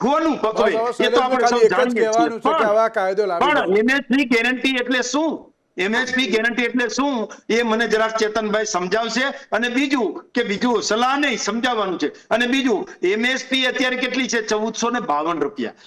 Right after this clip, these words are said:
Speaker 1: બ-, ખુલ્લી બજારમાં ભાવ કેટલો છે? તો કે આઠસો થી નવસો રૂપિયા. આઠસો થી નવસો રૂપિયા ખુલ્લી બજારમાં ભાવ છે અને એમ એસ પી ચૌદસો બાવન રૂપિયા છે. એટલે ખેડૂતોનું રજિસ્ટ્રેશન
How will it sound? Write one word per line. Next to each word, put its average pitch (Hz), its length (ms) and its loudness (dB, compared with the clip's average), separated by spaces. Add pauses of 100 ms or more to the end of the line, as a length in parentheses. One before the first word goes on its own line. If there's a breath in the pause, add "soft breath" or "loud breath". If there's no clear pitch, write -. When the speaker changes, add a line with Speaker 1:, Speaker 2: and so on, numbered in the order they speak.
(200 soft breath)
Speaker 1:
બ-, 160 200 0 (100)
ખુલ્લી 240 260 2
બજારમાં 262 460 2
ભાવ 254 160 4
કેટલો 254 320 2
છે? 214 280 2
તો - 220 -2
કે 240 60 0
આઠસો 208 420 0
થી 226 140 -2
નવસો 160 380 -2
રૂપિયા. 123 260 -4 (280 loud breath)
આઠસો 240 420 0
થી 285 180 2
નવસો 254 420 2
રૂપિયા 247 300 0
ખુલ્લી 226 340 0
બજારમાં 220 520 0
ભાવ 196 240 -2
છે 226 400 -2 (280 soft breath)
અને 220 160 0
એમ 196 260 2
એસ 247 200 0
પી 247 100 0
ચૌદસો 214 500 0
બાવન 196 340 0
રૂપિયા 214 320 -2
છે. 190 180 -2
એટલે 196 380 -4
ખેડૂતોનું 226 680 0
રજિસ્ટ્રેશન 208 540 -2